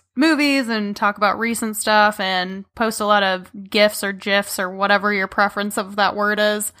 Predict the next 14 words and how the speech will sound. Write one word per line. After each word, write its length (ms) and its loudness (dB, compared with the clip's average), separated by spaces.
Um, 640 0
and 480 -4
it's 200 -8
a 20 -6
good 220 0
time. 420 2
So 360 -2
you 120 -6
can 180 -4
really 220 0
find 240 0
our 80 0
podcast 460 -2
anywhere. 440 -10